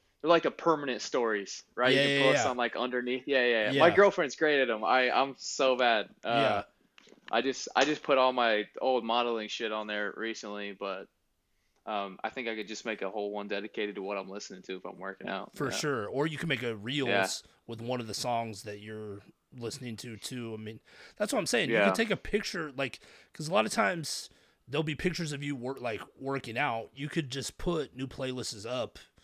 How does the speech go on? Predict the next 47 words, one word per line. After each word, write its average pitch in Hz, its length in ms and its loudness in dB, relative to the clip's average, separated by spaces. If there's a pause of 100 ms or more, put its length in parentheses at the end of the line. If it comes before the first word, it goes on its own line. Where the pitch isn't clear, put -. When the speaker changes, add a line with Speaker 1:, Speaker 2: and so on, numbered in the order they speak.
(280)
Speaker 2:
you 113 140 -10
know, 110 180 -8
on 117 260 -6
the 104 80 -8
pic, 117 540 -4
and 107 160 -10
then, 101 280 -10
like 101 200 -10
I 95 40 -8
said, 98 300 -8
link 104 160 -12
in 104 80 -16
the 92 60 -12
bio, 104 420 -6
and 92 100 -14
then 98 120 -14
just - 280 -8 (260)
put 113 160 -8
the 104 100 -6
link 110 300 -8
to 104 160 -10
your 101 120 -12
Spotify 95 800 -8 (440)
playlist 101 360 -8
that 101 80 -14
you're 101 160 -8
updating 92 300 -14
every 87 180 -18
week. - 320 -20 (880)
Speaker 1:
Yeah. 120 360 2 (640)
Okay. 143 440 6
Yeah, 123 280 8
I 120 140 10
like 127 260 6
that. 92 240 4
I'm, 135 220 6
I'm 117 100 4
probably 117 280 2
actually 117 280 -2
gonna 117 160 -8
jump 117 260 -2
on 117 160 0
that 123 200 -4
today. 117 280 -2
I 113 120 2
still 110 240 -6
gotta, 107 380 -2